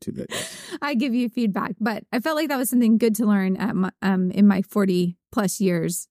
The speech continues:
Speaker 2: to actually ask people if they want feedback before we give it. So
Speaker 1: Good point.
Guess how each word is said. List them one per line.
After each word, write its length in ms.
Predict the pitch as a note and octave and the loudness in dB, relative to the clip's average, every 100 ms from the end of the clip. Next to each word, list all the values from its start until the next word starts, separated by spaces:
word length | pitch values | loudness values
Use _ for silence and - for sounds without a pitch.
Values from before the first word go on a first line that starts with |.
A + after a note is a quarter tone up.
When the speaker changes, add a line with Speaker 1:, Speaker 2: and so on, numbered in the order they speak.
| _ - | _ -2
Speaker 2:
to 320 | G3 F3 E3 - | 2 2 0 -6
actually 400 | F#3+ - G#3 - | -8 -2 -2 -2
ask 320 | F#3 G3 - | -6 -6 -6
people 360 | G3+ - - B3+ | -6 -6 -10 -4
if 160 | G#3 G3 | 0 0
they 140 | A3 | 0
want 200 | E3+ - | -2 -4
feedback 400 | - - - G3+ - - | -4 -6 -6 -10 -12 -10
before 300 | G3 - F3 - | -10 -6 -6 -4
we 100 | D#3+ | -6
give 160 | - - | -8 -10
it. 120 | - - | -12 -6
So 160 | G#3 | -4
Speaker 1:
Good 80 | F#3 | -4
point. 140 | C3 | -6